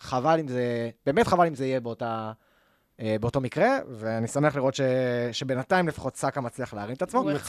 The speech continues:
Speaker 2: החמיץ
Speaker 3: להרים את
Speaker 2: את
Speaker 3: עצמו, והוא גם זה
Speaker 2: הפנדל,
Speaker 3: שבועט את
Speaker 2: אבל
Speaker 3: הפנדלים בארסנל.
Speaker 2: והחמיץ
Speaker 1: נכון.
Speaker 2: במשחק
Speaker 3: החמיץ
Speaker 2: הקודם.
Speaker 3: קורה לפעמים, בסדר, אבל זה בן אדם שעדיין, אה,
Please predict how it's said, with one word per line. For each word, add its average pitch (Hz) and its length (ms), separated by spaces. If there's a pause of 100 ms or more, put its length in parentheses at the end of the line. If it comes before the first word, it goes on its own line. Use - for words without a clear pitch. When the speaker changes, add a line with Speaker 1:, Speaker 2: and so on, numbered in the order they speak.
(120)
Speaker 2:
החמיץ - 40
Speaker 3:
להרים 165 160
את 170 40
Speaker 2:
את 202 60
Speaker 3:
עצמו, 220 120
והוא 196 140
גם 180 80
זה 160 40
Speaker 2:
הפנדל, 170 120
Speaker 3:
שבועט 190 360
את 185 100
Speaker 2:
אבל 180 40
Speaker 3:
הפנדלים 196 340
בארסנל. 214 460
Speaker 2:
והחמיץ 131 200
Speaker 1:
נכון. 123 240 (240)
Speaker 2:
במשחק - 400
Speaker 3:
החמיץ 160 240 (100)
Speaker 2:
הקודם. - 40
Speaker 3:
קורה 311 200
לפעמים, 233 340
בסדר, 214 360
אבל 135 320
זה 147 140
בן 147 140
אדם 165 80
שעדיין, 170 500
אה, 156 260